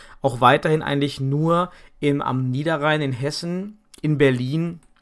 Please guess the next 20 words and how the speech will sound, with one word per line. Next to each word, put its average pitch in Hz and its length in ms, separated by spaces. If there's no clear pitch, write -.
und 127 140
eben 127 160
in 113 100
Bayern 143 320
mit 127 140
der 120 180
Bezirksliga 135 680
Oberbayern, 135 600
so - 160
halb, 135 340
eigentlich 147 320
nur, 156 360
ähm, 139 200
ja, 135 180
vier 185 800
Landesverbände 143 760
haben, 135 320
die 123 160
zwei 123 440
Levels 165 640